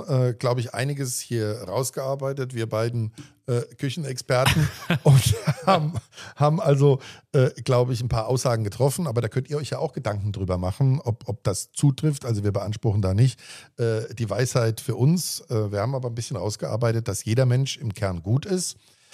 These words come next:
Speaker 1: äh, dass man Freundlichkeit einsetzt, um auch Freundlichkeit zu bekommen. Also das ist ein Nehmen und ein Geben. Und wenn man mal,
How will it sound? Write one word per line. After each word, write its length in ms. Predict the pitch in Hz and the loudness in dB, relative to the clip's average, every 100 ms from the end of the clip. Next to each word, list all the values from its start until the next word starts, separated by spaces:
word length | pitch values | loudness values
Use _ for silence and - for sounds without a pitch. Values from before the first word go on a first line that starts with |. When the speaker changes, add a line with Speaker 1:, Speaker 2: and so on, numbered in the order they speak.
| - - | -20 2
Speaker 1:
äh, 140 | 123 117 | 4 6
dass 240 | 131 - | 4 6
man 280 | 127 110 98 - | 6 6 4 -2
Freundlichkeit 1040 | _ - 110 143 170 180 - 160 139 131 - | _ 0 4 6 4 2 2 4 2 2 -2
einsetzt, 680 | 104 143 - 175 - - | 2 2 2 -2 -2 0
um 140 | 135 127 | 0 2
auch 180 | 98 - | -2 -6
Freundlichkeit 720 | - 110 113 120 - 101 90 | -2 -2 -2 -4 0 0 -2
zu 240 | - - | -8 -6
bekommen. 500 | 98 - 92 147 185 | -4 -4 0 0 0
Also 160 | 135 110 | -2 -4
das 220 | 104 92 | -6 -8
ist 260 | 113 - 95 | -10 -12 -10
ein 280 | 87 87 | -12 -10
Nehmen 420 | 90 110 156 208 220 | -4 0 0 -2 -4
und 100 | 156 | -4
ein 160 | 117 | -4
Geben. 440 | 98 101 120 190 208 - _ _ _ | -4 -2 0 -2 -4 -14 _ _ _
Und 280 | 143 131 107 110 | 4 4 2 0
wenn 160 | 170 | 2
man 160 | 240 202 | 2 2
mal, 340 | 127 101 82 | 2 2 -2